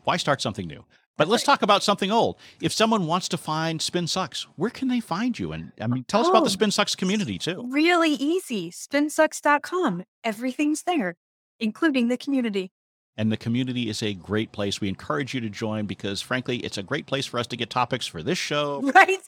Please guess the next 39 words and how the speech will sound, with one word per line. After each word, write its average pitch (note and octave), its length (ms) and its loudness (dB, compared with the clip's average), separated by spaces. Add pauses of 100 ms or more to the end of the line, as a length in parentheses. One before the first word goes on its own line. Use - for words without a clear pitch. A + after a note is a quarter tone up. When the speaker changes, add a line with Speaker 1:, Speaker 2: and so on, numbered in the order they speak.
(560)
Speaker 1:
podcast, F#3 960 2
Speaker 2:
Thank D4 240 4
you B3+ 100 2
very A#3 220 6
much. A3+ 180 8
Speaker 1:
blogs, G3 480 2
and C#3+ 100 2
articles. F4+ 880 2
Speaker 2:
<laughs> E4+ 40 -2 (440)
Speaker 1:
And, D#3 320 4
and E3 240 4
if D#3 120 4
you F3 140 4
do D#3 160 6
Speaker 2:
Uh. G3+ 40 6
Speaker 1:
not G#3 200 6
join G#3 260 4
the F#3 60 4
Spin F#3 240 0
Sucks E3 240 0
community, D#3+ 500 0 (280)
we A#2 160 2
will G3 100 4
have E3+ 200 0
to D3 60 -4
come C#3 160 0
up B2+ 140 2
with A#2+ 100 0
our A2+ 140 2
own A2 140 0
ideas. F#2+ 540 -6 (800)
You B2 120 0
don't A2 160 2
wanna E2 140 -6
see - 140 -4
that. - 200 -14 (560)
Speaker 2:
That D3+ 180 4
I D3 100 0
do. E3 120 -8